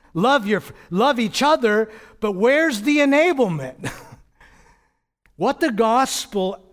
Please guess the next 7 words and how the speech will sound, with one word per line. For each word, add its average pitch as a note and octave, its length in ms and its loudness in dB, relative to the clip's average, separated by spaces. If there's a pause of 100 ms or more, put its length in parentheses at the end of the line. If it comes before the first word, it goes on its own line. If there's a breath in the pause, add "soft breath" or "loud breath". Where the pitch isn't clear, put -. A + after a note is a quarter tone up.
(540)
asks G3+ 580 -6
you B2 360 -10
to D#3 160 -10
do, D#3 520 -10 (960)
it A3 200 0
empowers G3+ 1000 -2
you A#2 360 -18